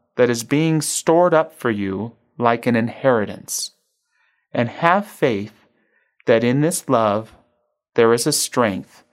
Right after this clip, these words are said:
and a blessing so large that you can travel as far as you wish without having to step outside it. Believe in that love.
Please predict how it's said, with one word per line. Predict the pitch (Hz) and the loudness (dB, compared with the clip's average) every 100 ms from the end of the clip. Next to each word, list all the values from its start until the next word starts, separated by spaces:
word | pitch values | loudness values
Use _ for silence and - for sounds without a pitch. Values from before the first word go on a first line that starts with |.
| _ _ _ _ _ _ - | _ _ _ _ _ _ -4
and | 113 | -2
a | 117 | -2
blessing | 117 113 104 - - - _ _ _ _ _ _ _ | -2 0 0 -4 -10 -20 _ _ _ _ _ _ _
so | - - 139 165 | -4 0 2 4
large | 208 170 110 - - - - | 4 2 2 -2 -6 -10 -12
that | - 113 131 | -8 -6 -4
you | |
can | 123 117 | -4 -4
travel | - 131 139 147 147 | -2 0 2 2 2
as | 104 | 0
far | - - 135 143 156 156 | -2 0 2 4 2 2
as | 143 135 | -2 -2
you | 147 | -4
wish | 143 113 95 - - - _ _ _ _ | -2 -4 -4 -6 -10 -14 _ _ _ _
without | 113 113 113 117 | -4 0 0 0
having | 120 117 123 120 127 _ - | 0 0 0 -4 -8 _ -10
to | 117 | -6
step | - - 95 - - _ _ - | -4 0 0 -2 -16 _ _ -4
outside | 107 104 - 92 98 | -4 -2 -6 -6 -8
it. | - - _ _ _ _ _ _ _ _ _ _ _ _ _ _ _ _ _ _ _ - - | -16 -20 _ _ _ _ _ _ _ _ _ _ _ _ _ _ _ _ _ _ _ -14 -4
Believe | 123 127 151 117 107 | -2 0 -2 -2 -2
in | 107 | -2
that | 107 104 - | -2 -2 -4
love. | 104 95 98 - - | -4 -4 -8 -16 -20